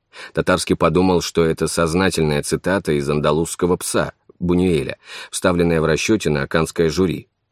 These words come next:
А затем рука убийцы резко рванула саблю на себя. Немедленно за этим на экране возникло начало сцены.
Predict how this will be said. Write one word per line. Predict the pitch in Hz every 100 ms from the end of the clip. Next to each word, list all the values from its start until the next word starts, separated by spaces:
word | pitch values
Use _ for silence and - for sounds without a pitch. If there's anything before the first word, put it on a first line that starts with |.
| - -
А | 87
затем | 98 156 139
рука | 120 - 131
убийцы | 113 90 113 123 107
резко | 95 110 120
рванула | 95 87 92 98
саблю | 87 85 80 87
на | 82
себя. | - 92 69 - _ _ - -
Немедленно | 95 104 120 139 90 82 78
за | 76
этим | 98 123 127 98
на | 90
экране | - 143 131
возникло | 95 80 120 123
начало | 98 82 - 98 101
сцены. | - - 85 64